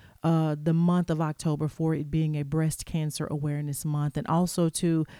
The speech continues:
I had a listener reach out to me and let me know that November is the American Indian Heritage Month. And I definitely wanna take a moment and give a shout out to all of my American Indian listeners. Thank you for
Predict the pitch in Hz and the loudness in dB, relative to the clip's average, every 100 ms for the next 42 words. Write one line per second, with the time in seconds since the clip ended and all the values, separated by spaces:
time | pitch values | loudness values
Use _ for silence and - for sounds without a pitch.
0 | - - 180 190 180 175 180 175 160 170 | -20 -2 2 4 4 2 2 0 0 0
1 | - 160 160 - 160 160 160 160 165 165 | 0 0 0 -2 -2 0 -2 0 0 2
2 | 170 175 175 165 165 156 156 170 151 180 | 2 4 4 4 4 2 0 0 0 0
3 | 185 180 160 156 165 156 165 175 170 165 | 2 2 0 0 0 0 2 0 0 -2
4 | 165 - - _ 185 190 170 160 147 165 | -2 -6 -20 _ 2 2 2 0 0 0
5 | 180 180 165 147 147 143 139 131 - - | 0 0 -2 -2 -2 -2 -2 -6 -12 -20
6 | - - - 180 175 175 165 165 160 - | -20 -6 2 4 4 4 2 0 -2 -2
7 | 165 151 208 202 208 180 175 170 160 175 | -2 4 6 6 4 4 4 4 2 0
8 | 165 160 160 156 156 151 160 151 170 160 | 2 2 2 2 2 2 2 0 0 0
9 | 160 156 - 165 160 - - - 165 185 | 0 -2 0 0 0 -4 -20 2 4 6
10 | 170 175 160 160 165 170 170 156 170 170 | 4 2 2 4 2 2 0 2 2 2
11 | 165 156 170 170 180 170 170 156 - 180 | 2 2 2 2 2 2 2 0 2 2
12 | 170 180 165 170 165 165 | 4 0 0 2 4 2